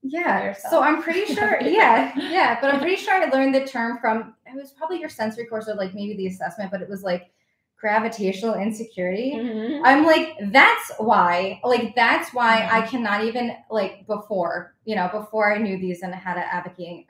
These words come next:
Speaker 1: accommodate myself." But I was like, "That's what I have, and that's why I feel so unsafe when my feet are not on the ground," right? And I'm, and if, and you're in an airplane and you're going and, you know, you don't know what the pilot looks like, you know, you just, there's just so <laughs> many, like, unknown things. But I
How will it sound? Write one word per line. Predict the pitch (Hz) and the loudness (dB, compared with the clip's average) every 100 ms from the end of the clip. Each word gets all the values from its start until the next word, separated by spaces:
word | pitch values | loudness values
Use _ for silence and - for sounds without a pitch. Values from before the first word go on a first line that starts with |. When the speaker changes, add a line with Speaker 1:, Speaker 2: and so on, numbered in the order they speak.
| 180 | -14
Speaker 1:
accommodate | 180 170 - | -12 -10 -12
myself." | 135 - - | -16 -14 -10
But | 175 | -6
I | 196 | -4
was | 208 202 | -6 -6
like, | 196 185 - | -8 -10 -6
"That's | 220 233 | -4 -4
what | 262 | -2
I | 254 | -4
have, | 214 202 | 0 -2
and | 202 | -2
that's | 196 - | -6 -6
why | 185 | -8
I | - | -8
feel | 202 190 | -10 -12
so | - - 220 240 - | -16 -4 -2 0 -2
unsafe | 196 196 - 202 208 220 - _ _ _ | -4 -8 -10 -8 -6 -8 -14 _ _ _
when | 220 226 | 0 2
my | 220 220 - _ | 4 2 -4 _
feet | 294 311 | -6 -2
are | 214 | 0
not | 214 208 | 0 -2
on | 202 | -2
the | 185 | -2
ground," | 180 - 185 - | -4 -8 -12 -6
right? | 208 196 220 | -2 0 0
And | 220 | -2
I'm, | 214 220 | -2 0
and | 214 226 | 0 -2
if, | 220 - | -4 -6
and | 233 | -2
you're | 220 | 2
in | 262 | 2
an | |
airplane | 294 285 285 269 | 4 2 0 -2
and | 247 | 0
you're | 220 214 | -2 -2
going | 240 233 226 | -2 0 0
and, | 214 214 - _ _ | -2 -4 -14 _ _
you | - | -2
know, | 247 190 185 190 - _ _ _ | 2 2 2 -2 -10 _ _ _
you | - | -2
don't | 240 254 | 2 4
know | 254 | 2
what | |
the | 240 | 0
pilot | - 240 247 240 | 0 2 4 0
looks | 226 - | -4 -2
like, | 226 214 | -2 2
you | 262 | 4
know, | 277 | 4
you | 277 254 | 4 4
just, | 339 - | 0 2
there's | 302 339 | 4 4
just | 359 - | 4 2
so | - 339 | 4 6
<laughs> | 349 | 6
many, | 392 339 | 4 4
like, | 339 339 262 | 4 4 6
unknown | 254 262 247 247 | 6 6 2 -2
things. | 226 214 | -4 -4
But | 214 - | -6 0
I | 226 240 339 370 | 2 2 2 -2